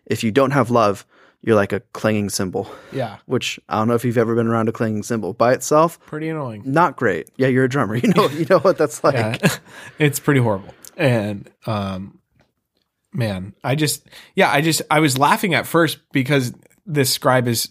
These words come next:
Speaker 2: you know, not to reiterate myself, but basically the scribe is saying, "Yeah, you're right." Which Jesus, and, like, I'm thinking, I'm like, "Of course he's right. He's Jesus." But then I'm thinking, like, deeper,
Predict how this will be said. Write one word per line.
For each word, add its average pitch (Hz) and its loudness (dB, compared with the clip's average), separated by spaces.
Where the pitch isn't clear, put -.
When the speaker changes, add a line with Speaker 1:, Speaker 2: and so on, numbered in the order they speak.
Speaker 2:
you 139 -2
know, 101 -6
not 127 -2
to 113 -2
reiterate 104 -4
myself, 104 -10
but 113 -2
basically 123 -2
the 110 -8
scribe 113 -2
is 104 -6
saying, 101 -6
"Yeah, 180 2
you're 120 0
right." 127 -2
Which 160 0
Jesus, 170 0
and, 170 -2
like, 147 4
I'm 165 2
thinking, 170 4
I'm 135 2
like, 131 0
"Of 165 0
course 185 0
he's 113 0
right. 104 -2
He's 120 -4
Jesus." 131 -2
But 151 -2
then 180 4
I'm 170 2
thinking, 180 -2
like, 110 -6
deeper, 170 -2